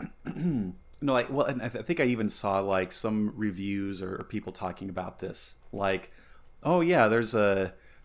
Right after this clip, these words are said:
kinda eccentric family that's kinda roughing it, uh, and they have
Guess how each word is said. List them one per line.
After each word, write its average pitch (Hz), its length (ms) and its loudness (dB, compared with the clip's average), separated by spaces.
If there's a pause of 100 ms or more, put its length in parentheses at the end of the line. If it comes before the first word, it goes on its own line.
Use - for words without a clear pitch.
(240)
kinda 123 320 2 (180)
eccentric 135 520 -2 (400)
family 127 600 4
that's - 500 -2 (180)
kinda 120 260 0
roughing 120 500 2
it, 123 360 0
uh, 101 400 2
and 110 120 0
they 110 60 0
have 120 320 0